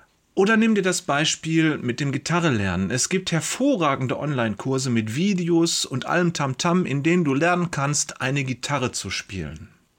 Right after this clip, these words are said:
Aber keiner dieser Kurse wird dir das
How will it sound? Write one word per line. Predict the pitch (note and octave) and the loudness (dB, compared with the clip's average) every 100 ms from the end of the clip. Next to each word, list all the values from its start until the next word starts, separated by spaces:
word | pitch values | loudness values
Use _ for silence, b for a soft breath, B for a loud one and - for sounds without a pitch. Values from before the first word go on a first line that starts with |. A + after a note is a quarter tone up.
| B B B B B B B B _ - | B B B B B B B B _ -6
Aber | C3+ B2 | -2 -2
keiner | A#2 - - G#3 C4 G3 | -4 -4 0 2 2 2
dieser | D3+ D3+ C#3+ | 2 0 0
Kurse | C3 - - A3+ F#3+ A2 A#2+ D3+ E3+ - | -2 -6 -2 2 2 2 0 2 0 -2
wird | A2 A#2 B2+ E3+ E3+ - | -4 -4 2 0 0 -4
dir | C#3+ | -4
das | C#3 C#3+ C3+ - | -2 -2 -2 -6